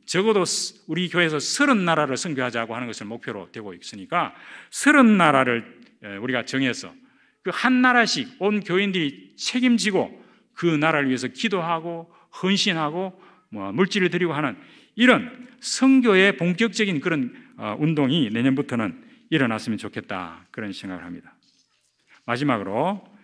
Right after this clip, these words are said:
그렇다면 주님께 받은 달란트를 가지고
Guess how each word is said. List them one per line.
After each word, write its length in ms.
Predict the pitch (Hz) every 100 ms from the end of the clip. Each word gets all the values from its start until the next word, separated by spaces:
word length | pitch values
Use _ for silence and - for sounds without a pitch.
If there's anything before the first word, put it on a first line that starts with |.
| _ -
그렇다면 520 | 185 170 202 190 101 - - -
주님께 440 | - - 254 247 220
받은 300 | 202 196 180
달란트를 680 | 147 147 156 147 139 135
가지고 800 | 127 120 110 95 120 185 220 214